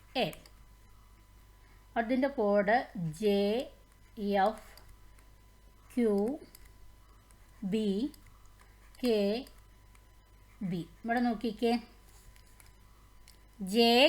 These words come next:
കഴിഞ്ഞിട്ട്, ജെയുടെ, ആ, കഴിഞ്ഞിട്ടാണ് കെ, അല്ലേ? അല്ലെങ്കിൽ നോക്കിക്കേ,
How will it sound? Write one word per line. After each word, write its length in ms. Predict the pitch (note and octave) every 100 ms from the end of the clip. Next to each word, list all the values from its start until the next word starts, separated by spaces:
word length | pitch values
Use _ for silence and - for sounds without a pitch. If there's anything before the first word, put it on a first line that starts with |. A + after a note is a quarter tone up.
| D#4
കഴിഞ്ഞിട്ട്, 560 | B3 A#3 A3+ G#3+ - G3 F3+
ജെയുടെ, 400 | G#3 G#3+ A3+ A3 D#4+ - -
ആ, 20 | A3+ G#3+ G#3 G#3
കഴിഞ്ഞിട്ടാണ് 520 | A#3 G#3+ G#3+ G3+ G3 A#3 -
കെ, 120 | A3 D#3+ - - -
അല്ലേ? 160 | C#4 F3+ E3 - - - - - - - - - -
അല്ലെങ്കിൽ 260 | A#3 C4+ D4
നോക്കിക്കേ, 280 | B3+ B3+